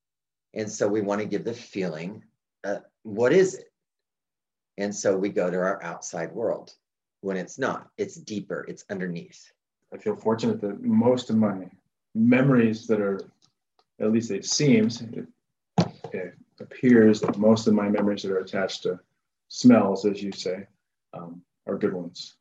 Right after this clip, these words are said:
Speaker 2: So for me personally, um, the only bad one I have is where I grew up. We, there was a, <laughs> there was a dog food plant in our town.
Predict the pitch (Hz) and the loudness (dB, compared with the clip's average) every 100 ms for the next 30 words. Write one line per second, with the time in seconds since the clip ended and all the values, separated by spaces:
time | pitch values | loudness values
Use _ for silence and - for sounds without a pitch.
0 | _ _ - - _ _ _ _ _ _ | _ _ -20 -20 _ _ _ _ _ _
1 | _ _ _ - 107 107 - _ _ 101 | _ _ _ 0 2 2 -2 _ _ -6
2 | - 95 92 92 _ - _ _ 104 92 | -4 -4 -6 -8 _ -20 _ _ -20 -20
3 | 90 90 _ _ _ _ _ _ _ _ | -20 _ _ _ _ _ _ _ _ _
4 | 98 92 90 87 - _ _ _ _ _ | -2 2 0 -2 -10 _ _ _ _ _
5 | _ _ _ - 113 110 104 98 104 101 | _ _ _ 4 8 8 6 4 4 2
6 | 95 90 95 92 90 87 - - - - | -2 -4 -4 -2 -4 -6 -10 -12 -14 -16
7 | - - _ _ _ _ _ 98 98 95 | -18 -20 _ _ _ _ _ 4 4 4
8 | 92 104 107 104 - 107 98 98 92 95 | 8 10 10 6 -2 -8 -6 -6 -4 -4
9 | 92 85 - 92 92 90 87 - - - | -4 -8 -4 -4 0 0 0 -6 2 4
10 | - - - - - - - - _ _ | 2 -8 -8 -4 -4 -6 -16 -20 _ _
11 | _ 131 135 139 139 139 143 131 120 120 | _ 8 10 10 10 8 10 8 10 8
12 | 113 110 - - _ 127 117 107 - 117 | 10 8 2 -10 _ 8 10 8 8 8
13 | 104 107 | 8 4